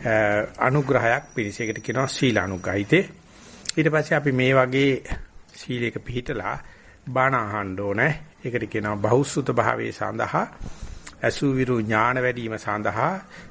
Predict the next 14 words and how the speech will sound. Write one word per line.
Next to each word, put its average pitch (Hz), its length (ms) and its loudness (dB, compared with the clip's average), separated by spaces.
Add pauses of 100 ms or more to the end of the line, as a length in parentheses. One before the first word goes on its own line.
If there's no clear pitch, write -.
සූතමය 131 500 0
ඥානෙ 117 960 0
වැඩිම 101 360 -4
සඳහා, 110 560 0 (680)
පොතේ 135 420 4
දැනුම 123 340 2 (340)
වැඩිම 113 400 -2
සඳහා 110 600 0
කරන 117 340 -2
මේ 110 140 -2
කෘත්‍යයට 104 560 0 (800)
සුත 147 300 0
අනුග්‍රහිතය 107 640 -2
කියලා. - 440 -14